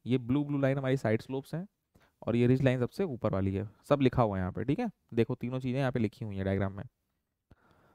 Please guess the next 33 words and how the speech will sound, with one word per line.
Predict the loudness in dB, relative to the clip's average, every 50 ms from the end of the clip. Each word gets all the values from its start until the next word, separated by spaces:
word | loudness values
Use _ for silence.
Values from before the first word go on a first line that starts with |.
| _ _ _ _ _ -2
तो | 0 0 2
हाँ, | 2 4 4
बता | 6 6 8 8
ये | 8 8 6
रहे | 6
थे | 4 2 0
कि | -2
कॉन्टूर | -2 -2 0 0 0 -2 -2 -4 -2
के | 0 0 2
परपेंडिकुलर | 4 4 2 4 4 2 2 2 2 0 2 2
है | 2
साइड | 2 4 2 2 2
स्लोप्स, | 0 -4 -6 -6 -6 -6 -6
तो | -8 -6
कॉन्टूर | -4 -2 -4 -2 -2 -2 -2 -2 0
कैनाल | 2 2 2 4 4 4 4 2 0 -4 _ _ _ _ _ _ _ _ _ _ _ _ _ _ -20 _
और, | -6 -4 0 0 2 2 2 2 0 -2 -4
अ, | -6 -6 -4 -2 -4 -2
साइड | 2 6 6 6 6 6
स्लोप | 2 -2 0 2
कैनाल | 4 4 6 6
जो | 4 2
होते | -2 -2 -2
हैं | -2
वो | -2 -4 -4 -4
कॉन्टूर | -4 -4 -4 -2 -2 2
लाइंस | 2 2 2 2 0
के | 0
परपेंडिकुलर | 2 2 2 2 2 2 2 2 2 0 2 4
अलाइन | 4 4 4 4 2
किए | 2 2
जाते | 2 2 0 0 -4 -8
हैं, | -6 -8 -8